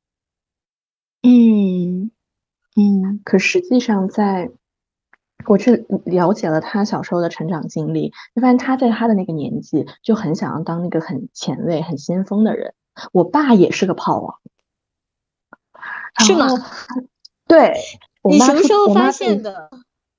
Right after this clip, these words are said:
Speaker 2: 就是我跟我爸关系一直不好，但我妈后来当我掌，掌握了我自己的身份，不再当她乖女儿的时候，她的身份也解放了，所以她就经常出去旅行，然后一消失，消失可能几个月这种。然后就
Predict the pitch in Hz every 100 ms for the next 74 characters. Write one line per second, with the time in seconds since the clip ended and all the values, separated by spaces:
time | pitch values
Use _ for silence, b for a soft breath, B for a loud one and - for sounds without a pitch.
0 | _ _ _ _ B B B _ - 330
1 | 311 311 185 B B - 220 294 254 247
2 | 254 254 247 247 247 - 147 - 233 240
3 | 170 190 220 247 208 190 214 226 214 220
4 | 160 - - - 165 202 202 156 196 170
5 | 160 - 180 185 180 175 190 202 196 190
6 | 196 202 170 131 151 165 170 180 175 180
7 | 196 214 156 - 160 185 165 - 180 185
8 | 190 208 202 160 - 175 180 165 - -
9 | 131 151 165 170 165 165 - 165 165 165
10 | 170 160 139 - _ _ _ - - 156
11 | 156 170 - 143 - - _ B B B
12 | B _ 185 190